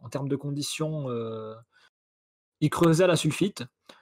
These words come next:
ce qui était quelque chose d'assez explosif et volatile. Donc, heu, les trois quarts des mineurs, heu, mouraient, avaient une espérance de vie de deux ans, hein, dans la mine. C'était, c'était pas très beau à voir, quoi. Donc, heu,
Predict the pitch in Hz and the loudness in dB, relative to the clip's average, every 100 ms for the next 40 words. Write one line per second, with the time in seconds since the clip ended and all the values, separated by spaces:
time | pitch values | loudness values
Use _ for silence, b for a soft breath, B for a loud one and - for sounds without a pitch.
0 | B _ - - 143 143 139 147 156 143 | B _ -6 -2 0 2 0 2 2 2
1 | 139 131 131 156 - 151 147 151 - 139 | 2 0 0 -2 0 0 2 0 -2 0
2 | 131 127 127 135 135 - 170 175 135 131 | 4 4 2 0 -2 -2 -4 -4 -6 -8
3 | - 131 127 123 123 123 123 131 - 135 | -6 -6 -4 -6 -6 -4 -4 -4 -6 -4
4 | 147 143 135 131 135 139 147 127 127 127 | -2 0 -2 -2 -4 -2 0 -2 -2 -2
5 | 127 123 139 135 143 135 147 143 135 151 | -4 -4 -2 -2 -2 -2 -2 -2 0 2
6 | 165 147 151 143 131 127 123 120 120 127 | 4 4 4 4 0 -2 -6 -6 -6 -8
7 | 139 127 - - 120 123 123 135 - 131 | -10 -10 -12 -8 -8 -6 -6 -4 -4 -2
8 | 123 113 113 - - - - - | -4 -6 -12 -16 -20 -20 -20 -20